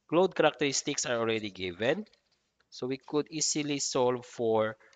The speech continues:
the total power, no? So first, we will have the total power is equal to the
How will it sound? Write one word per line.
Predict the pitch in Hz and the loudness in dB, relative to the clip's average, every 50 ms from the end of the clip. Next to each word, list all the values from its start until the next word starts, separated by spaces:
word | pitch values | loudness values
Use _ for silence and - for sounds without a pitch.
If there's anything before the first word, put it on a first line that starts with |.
| _ _ _ | _ _ _
the | - 110 | -10 -6
total | - - 110 104 - 98 95 | -2 -2 -2 0 0 0 0
power, | - - 80 76 82 90 92 90 80 - - - - - | 0 -4 -4 -4 -2 -2 -2 -2 -4 -6 -10 -18 -20 -16
no? | 87 104 135 139 _ _ | -14 -14 -14 -14 _ _
So | - - - - 104 98 | -16 -14 -6 -6 -6 -6
first, | - - - 135 143 170 160 - - - | -6 -4 0 2 2 2 0 -2 -8 -8
we | 123 120 120 | -6 -6 -4
will | 117 117 117 113 110 | -4 -4 -6 -4 -2
have | 120 110 104 104 104 _ _ - _ _ _ _ _ _ _ _ | 0 0 0 0 -2 _ _ -20 _ _ _ _ _ _ _ _
the | - 92 | -20 -8
total | _ 113 113 - - 113 113 113 | _ -4 -4 0 0 0 0 0
power | - - 107 104 104 104 107 113 131 147 165 165 - 156 156 _ _ - | 4 6 6 6 6 4 2 2 2 0 -2 -6 -12 -20 -20 _ _ -8
is | 107 - - | -6 -6 -6
equal | 120 117 - - - 120 117 113 110 107 - - | -6 -10 -12 -8 -2 0 2 2 0 -2 -4 -6
to | 107 104 104 98 | -6 -6 -6 -6
the | 101 98 101 95 98 107 | -6 -6 -6 -6 -8 -10